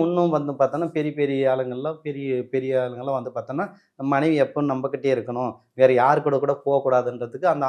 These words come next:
ஆண்குறி மை, பெண்குறி மைன்னு இருக்கு. அந்த மையை யூஸ் பண்ணாங்கன்னா, அவங்க பக்கத்துலயே வேற யார் படுத்திருந்தா கூட அந்த உணர்ச்சி வராது. கணவனை தவிர மனைவி மேல, அ, வேற யாரும் ஆயிடாத, மனைவியும் கணவனை தவிர இருக்கா, அந்த மாதிரி பயன்படுத்தி அதுக்குண்டான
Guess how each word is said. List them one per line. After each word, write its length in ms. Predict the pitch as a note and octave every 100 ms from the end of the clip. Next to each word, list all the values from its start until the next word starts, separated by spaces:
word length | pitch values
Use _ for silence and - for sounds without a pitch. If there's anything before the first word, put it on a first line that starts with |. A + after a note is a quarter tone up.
| C3
ஆண்குறி 320 | C3+ C#3 B2+ A#2+
மை, 100 | A2+ B2+ D3
பெண்குறி 340 | C3 C3 C3 B2+ A#2
மைன்னு 280 | A#2+ B2
இருக்கு. 240 | G#2 - A2+ A2+ _ -
அந்த 140 | C#3+ E3+ D#3+
மையை 220 | F3+ E3 D#3
யூஸ் 180 | D#3 C#3
பண்ணாங்கன்னா, 340 | C3+ C#3 E3
அவங்க 160 | D3 A#2+ C3
பக்கத்துலயே 440 | B2+ D#3 E3 D#3+
வேற 140 | C3+ C3 B2+
யார் 200 | C#3+ C3+
படுத்திருந்தா 380 | B2 C#3 C3 A#2+
கூட 100 | C#3
அந்த 140 | C3 A#2+ A#2
உணர்ச்சி 260 | B2+ B2 A2+
வராது. 260 | A2 G#2 G#2+ - _ _
கணவனை 360 | C3+ C#3+ D#3+ D3 C#3
தவிர 180 | D3 F#3 A3+ - _ -
மனைவி 240 | C3+ D#3 D3+ C#3+
மேல, 160 | C3+ B2+ B2 A#2+
அ, 60 | A#2 A2
வேற 100 | B2 B2
யாரும் 300 | B2 C#3 C3+
ஆயிடாத, 280 | A#2 B2 G#3 - _ C#3
மனைவியும் 440 | D3+ F#3+ F#3+ A3+ D#3+
கணவனை 280 | D3 D#3+ D3
தவிர 160 | C#3+ C#3 C3
இருக்கா, 180 | A#2+ B2 B2+
அந்த 120 | D3 D3
மாதிரி 180 | C#3 B3+ - _ -
பயன்படுத்தி 500 | C#3+ D3+ C#3+ C3 F#3 G#3
அதுக்குண்டான 440 | C#3 D#3+ E3 D#3